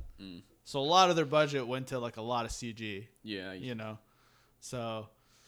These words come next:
Speaker 2: I don't know. Who knows?
Speaker 1: I'm, I just,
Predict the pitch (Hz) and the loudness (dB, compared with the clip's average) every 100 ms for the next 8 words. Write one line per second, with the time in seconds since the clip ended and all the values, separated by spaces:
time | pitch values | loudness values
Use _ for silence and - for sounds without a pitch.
0 | _ _ _ _ _ 139 147 151 156 135 | _ _ _ _ _ -4 -2 0 0 -2
1 | - - - _ - - - - - 156 | -4 -16 -20 _ -20 -20 -20 -14 -6 0
2 | 156 160 170 - 160 170 | 2 2 0 -2 -4 -4